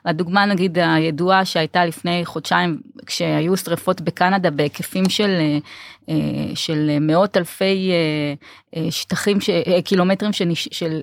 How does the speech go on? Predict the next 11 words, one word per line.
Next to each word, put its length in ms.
אש, 360
של, 340
אה, 40
יערות 600
שנשרפו, 760
נשרף, 560
אה, 180
שטח 400
בגודל 340
של 180
דנמרק. 800